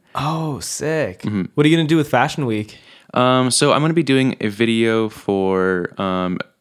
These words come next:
Speaker 2: there's a girl, Ocean. She has, like, a fashion line from Kelowna here.
Speaker 1: Right.
Speaker 2: And I'm doing a video for her to kinda promote her, her line.
Speaker 1: Mm-hmm.
Speaker 2: Um, but I'm also going to Vancouver to film for her, kinda, like, the walk that she has going on there.
Speaker 1: Right. Okay.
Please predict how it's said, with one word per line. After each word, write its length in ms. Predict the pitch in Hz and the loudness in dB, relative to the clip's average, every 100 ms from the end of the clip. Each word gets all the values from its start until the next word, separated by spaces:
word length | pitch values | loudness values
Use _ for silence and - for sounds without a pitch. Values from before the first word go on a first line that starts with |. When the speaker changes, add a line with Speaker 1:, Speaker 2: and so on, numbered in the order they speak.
| _ | _
Speaker 2:
there's 200 | - 107 | -4 -2
a 40 | 92 | 0
girl, 220 | 107 - | 0 0
Ocean. 420 | 98 98 - 95 92 | -2 -2 -2 -2 -4
She 200 | 104 95 | -4 -2
has, 200 | 92 92 | -2 -4
like, 140 | 92 | -6
a 40 | |
fashion 360 | 92 98 - 95 | -6 -6 -4 -4
line 140 | 90 87 | -4 -4
from 140 | 92 | -8
Kelowna 260 | - 90 92 | -6 -6 -4
here. 240 | 90 87 _ - | -6 -8 _ -4
Speaker 1:
Right. 300 | 117 95 - - | -2 -2 -8 -6
Speaker 2:
And 260 | 95 92 | -4 -2
I'm 80 | 95 | 0
doing 180 | 120 117 | 0 2
a 40 | |
video 260 | 107 110 101 | 2 2 2
for 160 | 92 | -2
her 240 | 92 95 95 | -2 0 -2
to 120 | - | -4
kinda 140 | 95 | -6
promote 280 | 87 98 92 - | -2 0 -2 0
her, 340 | 95 92 90 | 0 2 0
her 200 | - 104 | 0 0
line. 400 | 92 87 113 131 - | 0 -2 -4 -4 -6
Speaker 1:
Mm-hmm. 500 | 123 120 147 - 90 | -4 -4 -6 -8 -8
Speaker 2:
Um, 280 | 90 87 85 | -4 -4 -2
but 160 | 110 | -2
I'm 80 | 104 | 0
also 240 | 117 - | 0 -2
going 240 | 107 101 98 | 0 0 0
to 260 | 101 95 92 | -2 -4 -2
Vancouver 460 | 90 - 123 104 | -4 -2 -2 0
to 80 | 92 | -2
film 300 | - 95 90 | -2 -4 -4
for 120 | - | -6
her, 420 | 90 90 85 90 - _ _ - | -4 -2 -2 -4 -14 _ _ -10
kinda, 160 | 87 | -8
like, 140 | 82 - | -6 -4
the 60 | 90 | -2
walk 200 | 87 - | -2 -4
that 80 | - | -8
she 100 | - | -10
has 140 | - | -10
going 220 | - - - | -6 -6 -6
on 80 | - | -8
there. 200 | 82 - _ | -8 -12 _
Speaker 1:
Right. 260 | 123 117 - | 2 2 2
Okay. 360 | 135 127 113 | 0 0 -2